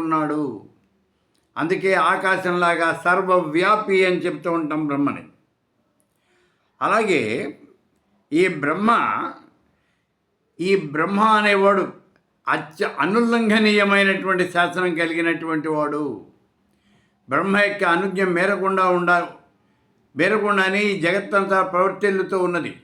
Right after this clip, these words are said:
గాలి సవ్యంగా వీస్తోంది అంటే, సముద్రాలు తమ యొక్క చెలియల కట్ట దాటడం లేదు అని అంటే, ఇదంతా కూడా బ్రహ్మ ఉన్నాడు అనేటటువంటి భయంతోనే నడుస్తూ ఉన్నది. అలాగే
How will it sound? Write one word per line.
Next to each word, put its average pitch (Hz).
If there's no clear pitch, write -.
గాలి 165
సవ్యంగా 190
వీస్తోంది 185
అంటే, 180
సముద్రాలు 190
తమ 180
యొక్క 175
చెలియల 196
కట్ట 180
దాటడం 180
లేదు 214
అని 190
అంటే, 180
ఇదంతా 165
కూడా 160
బ్రహ్మ 156
ఉన్నాడు 151
అనేటటువంటి 143
భయంతోనే 208
నడుస్తూ 180
ఉన్నది. 170
అలాగే 135